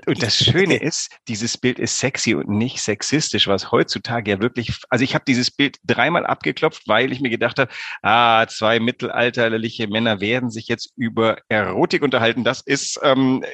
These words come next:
Speaker 1: gefährlich bis unzuträglich.“ Ähm, das Lustige ist aber, es ist tatsächlich eine, äh, äh, gender-unabhängige Erotik, die nämlich, wo beide Seiten gleichermaßen viel Vergnügen hatten.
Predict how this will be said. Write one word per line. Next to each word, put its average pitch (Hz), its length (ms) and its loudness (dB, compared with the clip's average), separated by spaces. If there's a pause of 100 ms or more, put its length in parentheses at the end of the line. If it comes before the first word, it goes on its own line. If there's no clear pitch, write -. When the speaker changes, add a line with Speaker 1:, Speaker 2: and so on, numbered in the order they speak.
(140)
Speaker 1:
gefährlich 170 600 2
bis - 240 -4
unzuträglich.“ 196 840 0 (520)
Ähm, 135 260 4
das 127 160 0
Lustige 233 240 -2
ist 185 80 -4
aber, - 220 -2
es - 100 -4
ist - 160 -2
tatsächlich 190 560 -4
eine, 135 260 0 (800)
äh, - 320 -6
äh, 135 200 -8
gender-unabhängige 139 2500 0
Erotik, 120 580 -2
die 123 220 -4
nämlich, 120 300 2 (280)
wo 113 140 0
beide 165 540 2
Seiten 127 580 0 (580)
gleichermaßen 113 720 2
viel 156 320 -8
Vergnügen 123 460 0
hatten. 85 240 -8